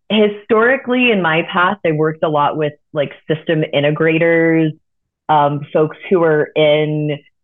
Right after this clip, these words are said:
um, you know, in that technology and cyberspace.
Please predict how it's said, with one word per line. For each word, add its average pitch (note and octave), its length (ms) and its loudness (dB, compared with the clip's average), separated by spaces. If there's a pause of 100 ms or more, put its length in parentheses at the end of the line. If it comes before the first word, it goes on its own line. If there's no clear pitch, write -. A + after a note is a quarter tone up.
(100)
um, C3+ 360 0 (180)
you D#3+ 260 -2
know, C#3+ 140 0 (160)
in E3+ 180 0
that C#3+ 280 -2 (220)
technology F3 920 -2
and D#3+ 300 -2
cyberspace. A3+ 800 -4